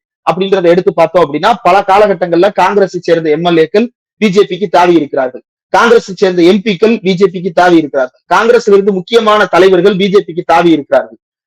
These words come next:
அவர்கள் எல்லாம் ராகுல் காந்தி இப்போது காங்கிரசுக்கு கொடுத்திருக்கக்கூடிய அந்த கொள்கை வரிகளும் கார்கே கொடுத்திருக்கக்கூடிய கொள்கை வரிகளும் ஏற்றுக்கொள்ள முடியாதவர்கள் வெளியேறுகிறார்கள் அப்படின்றது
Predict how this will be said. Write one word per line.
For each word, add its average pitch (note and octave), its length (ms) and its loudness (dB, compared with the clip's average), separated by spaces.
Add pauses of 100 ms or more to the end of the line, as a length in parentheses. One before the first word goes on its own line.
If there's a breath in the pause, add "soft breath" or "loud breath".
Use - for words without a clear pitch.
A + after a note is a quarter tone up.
(140)
அவர்கள் A3+ 280 2
எல்லாம் C4+ 300 2 (420)
ராகுல் A#3 460 0
காந்தி A#3 520 -4
இப்போது G3 520 2
காங்கிரசுக்கு G3 640 -2
கொடுத்திருக்கக்கூடிய F#3+ 880 -2
அந்த F3 280 0
கொள்கை G3 320 0
வரிகளும் E3+ 460 0 (440)
கார்கே B3+ 380 0
கொடுத்திருக்கக்கூடிய G3+ 800 -4
கொள்கை F#3+ 320 -4
வரிகளும் D#3+ 440 -4 (300)
ஏற்றுக்கொள்ள B3+ 540 0
முடியாதவர்கள் A3 680 2
வெளியேறுகிறார்கள் G3+ 880 2
அப்படின்றது D#3+ 500 -2